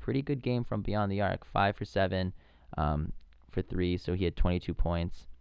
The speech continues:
to go along with five rebounds and six assists. So Marcus Smart, someone who I accuse of being a bad three-point shooter and someone who I've said, "Stop shooting the three," proved me wrong. Again,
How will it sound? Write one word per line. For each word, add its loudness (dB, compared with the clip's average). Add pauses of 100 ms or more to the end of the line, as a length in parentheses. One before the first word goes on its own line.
(840)
to 0
go 8
along 6
with 0 (560)
five 4 (360)
rebounds 0
and -8
six -12
assists. -2 (400)
So 2
Marcus 2
Smart, 2
someone 2
who 4
I 6
accuse 0
of -2
being 2
a 2
bad 4
three-point 2
shooter 0
and 0
someone 2
who 2
I've 0
said, 0 (120)
"Stop 0
shooting 2
the -2
three," 0 (720)
proved 2
me -2
wrong. 0 (340)
Again, -6